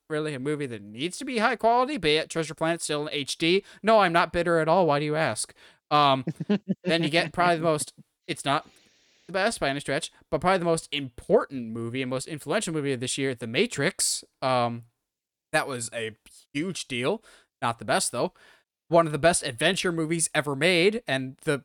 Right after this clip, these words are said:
Speaker 1: greatest protagonist in a movie ever, Brendan Fraser in The Mummy. Heck
Speaker 2: Yep.
Speaker 1: yes. Oh, ninety-nine is so good. A movie that does not deserve the hate that it gets.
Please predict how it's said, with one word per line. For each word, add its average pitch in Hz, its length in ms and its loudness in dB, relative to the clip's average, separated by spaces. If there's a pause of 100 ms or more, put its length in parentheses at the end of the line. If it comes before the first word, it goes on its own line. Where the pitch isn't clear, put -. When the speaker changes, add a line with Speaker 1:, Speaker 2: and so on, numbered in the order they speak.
Speaker 1:
greatest 151 560 -2
protagonist 160 680 -4
in 135 40 -6
a 131 80 -4
movie 127 220 -6
ever, 139 340 -2 (240)
Brendan 156 380 2
Fraser 165 420 2
in 160 300 -2
The 160 140 4
Mummy. 247 720 4 (300)
Heck 180 380 4
Speaker 2:
Yep. 175 120 -6
Speaker 1:
yes. 160 720 4 (100)
Oh, 196 460 4 (200)
ninety-nine 180 460 0
is 127 80 0
so 165 200 4
good. 139 260 2 (920)
A 147 40 -6
movie 220 500 4 (800)
that 127 220 -6
does 151 200 2
not 247 300 6
deserve 247 440 6
the 220 120 6
hate 240 260 4
that 247 120 6
it 220 160 0
gets. - 600 4